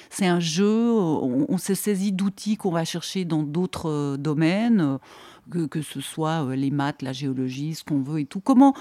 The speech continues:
il y a du texte partout, comment on peut aller le chercher, le transvaser dans un autre domaine, le transformer, enfin, euh,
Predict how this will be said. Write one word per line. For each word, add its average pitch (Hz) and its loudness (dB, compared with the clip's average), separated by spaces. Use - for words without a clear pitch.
il 220 4
y 220 6
a 226 6
du 214 2
texte - 0
partout, 247 2
comment 208 2
on 175 2
peut 190 0
aller 175 4
le 160 0
chercher, 196 -2
le 160 -4
transvaser 180 -4
dans 170 -2
un 165 0
autre 160 -4
domaine, 180 0
le 165 -4
transformer, 180 -4
enfin, 139 -6
euh, 135 -6